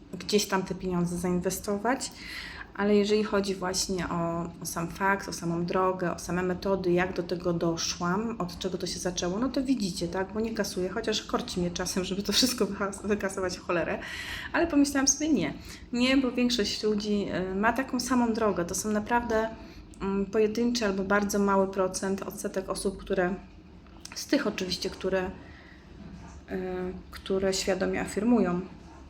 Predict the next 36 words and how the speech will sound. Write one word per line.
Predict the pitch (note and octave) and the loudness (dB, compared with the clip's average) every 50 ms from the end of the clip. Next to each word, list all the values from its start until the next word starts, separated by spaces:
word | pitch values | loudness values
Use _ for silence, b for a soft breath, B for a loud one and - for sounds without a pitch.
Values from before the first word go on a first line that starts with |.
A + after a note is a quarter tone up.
| - - - - - - G#3 | -18 -18 -18 -16 -14 -10 -6
że | F#3+ - F#3 - | -2 0 0 2
one | - G3 G#3 G#3+ G#3+ G#3 | 4 4 4 4 4 2
po | G#3 G3 | 0 -2
prostu | F#3 - G3 G3 G3 - - F#3+ | 0 0 0 0 0 -2 -2 0
robią | F#3 F3+ F3+ F#3 F3+ F3+ F3+ | 0 0 0 0 -2 -2 -4
to | - - F#3 F3+ F#3 F#3+ F#3 B B B B B B B B B B B B - F#3+ | -4 -4 -2 -2 -2 -4 -6 B B B B B B B B B B B B -6 -6
od | F#3+ - - | -4 0 2
A | - G3+ | 2 2
do | G3 F#3 F3+ | 2 2 -2
Z, | F3+ - G#3+ | -2 0 0
e, | G#3+ A3 G#3+ - - - - - - - - - - - - - - - - - - F#3 F#3 F#3+ F#3+ | 0 0 0 -4 -8 -10 -10 -12 -16 -20 -20 -20 -20 -20 -20 -18 -18 -18 -16 -12 -8 -6 -4 -2 -2
że | G3 F#3 | -2 -2
są | - G3 F#3+ F#3+ | 0 -2 -4 -2
konsekwentne, | - B3+ B3 - - A#3 - - A3 G#3 G#3 - G#3+ G#3 G3+ | 0 0 0 0 0 -2 -2 0 0 0 0 0 0 -2 -2
systematyczne | - - G#3 - - G#3+ G3+ F#3+ F#3+ G#3+ - - - A3 G#3 | -2 -4 -4 -2 0 0 0 0 -2 -4 -4 -4 -2 -2 -2
i | - - F#3 | 0 0 0
one | F#3 F#3+ F#3+ | 0 0 0
mają | F#3 F#3 F#3 F#3 F3+ F3+ | 0 0 0 0 0 0
te | F3+ F3 - - | 0 -2 -4 -6
efekty, | F3 - - E3+ E3+ - - F#3+ | -4 -4 -4 -6 -6 -6 -12 -10
tak? | - - G3+ A3 G#3+ - - | -6 -4 -4 -4 -4 -4 -2
Ja | G3 G3 G3 G3 G3 G3 | 0 2 2 4 2 2
do | F3+ F#3+ F#3+ | 2 2 2
nich | F#3+ F#3 F#3 - A3 | 0 0 0 4 4
jeszcze | A3 G#3+ - - - F3+ | 4 4 4 2 -2 0
póki | - F3+ F3 - F3+ F3 | 0 -2 -2 -2 -4 -2
co | - F#3+ F3+ | -2 0 0
nie | F#3 F#3 | 0 0
należę, | F#3 F3+ F3 F3 F3 F#3+ A#3+ A#3+ | 2 2 2 4 4 2 2 -2
chociaż | A#3+ G#3 - G3+ F3+ | -2 -4 -4 -4 -4
jest | - E3+ - | -4 -4 -6
o | F#3+ | -4
wiele | F3+ G3 F#3 F3 F3 | -2 0 0 2 2
lepiej | F3 F3 F3 F3 D#3 | 2 2 0 0 -2
jak | D#3 - | -2 -2
kiedyś, | - F3+ E3+ G3+ A3+ - - | -4 -4 -2 2 4 4 4